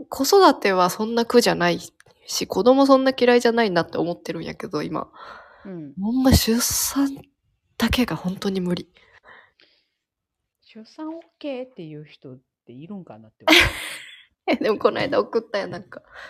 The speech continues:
Speaker 2: あー、確かにね。
Speaker 1: うんうん。
Speaker 2: 気持ちいいっていう人もいる。
Speaker 1: そう。快感に感じてる人が世の中にいるらしいです。
Speaker 2: あれっ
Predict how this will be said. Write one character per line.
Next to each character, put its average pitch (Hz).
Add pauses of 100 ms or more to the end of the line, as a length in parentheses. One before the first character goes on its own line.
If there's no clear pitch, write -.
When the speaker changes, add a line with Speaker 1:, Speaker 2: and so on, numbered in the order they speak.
(180)
Speaker 2:
あ 262
ー、 -
確 240
か 147
に 123
ね。 165
Speaker 1:
う -
ん -
う -
ん。 -
Speaker 2:
気 -
持 233
ち -
い -
い -
っ -
て -
い 127
う 123
人 -
も 110
い -
る。 117
Speaker 1:
そ 262
う。 -
快 254
感 254
に 240
感 233
じ 220
て 220
る 220
人 -
が 175
世 175
の 196
中 175
に 170
い 180
る 180
ら 175
し 185
い 165
で 160
す。 - (540)
Speaker 2:
あ 175
れ 294
っ 453